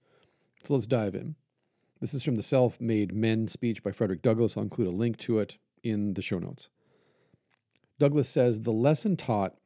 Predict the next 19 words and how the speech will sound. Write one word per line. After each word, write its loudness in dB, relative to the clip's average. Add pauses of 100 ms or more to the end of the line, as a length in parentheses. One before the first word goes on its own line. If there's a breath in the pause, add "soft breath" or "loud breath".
(260)
at -8
this 2
point 0
by -4
human -2
experience -2
is -10
simply -4
this, -10 (680 soft breath)
that 0 (260 soft breath)
the 0
man 6
who 4
will 0
get -2
up -6 (560)
will 2
be 2
helped -2